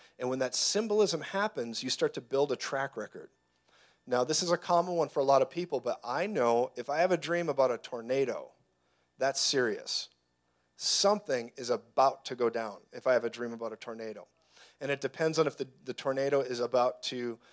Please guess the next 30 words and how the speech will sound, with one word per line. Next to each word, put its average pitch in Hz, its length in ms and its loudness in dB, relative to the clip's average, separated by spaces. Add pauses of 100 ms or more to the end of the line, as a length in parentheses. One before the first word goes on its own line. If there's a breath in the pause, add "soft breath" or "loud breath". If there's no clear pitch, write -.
(220 soft breath)
uh, 113 140 2
be 127 220 -2
in 117 80 -2
proximity 143 760 -2
to 185 160 -8
something 196 500 -4
or 120 140 -6
someone 143 500 0
or 123 180 0
a 113 40 -4
structure, - 520 -2
or 143 200 0
if 123 120 -2
it 95 100 -12
hits - 360 -2
it. 226 180 0 (360 loud breath)
And 135 100 0
if 120 80 -4
it 120 100 0
hits 160 260 -2
it, 180 100 -2
did 123 140 -4
it 107 100 -6
shake 151 380 0
it 233 160 -2
or 135 140 -2
did 127 160 -2
it 107 100 -10
destroy 143 540 0
it? - 260 -10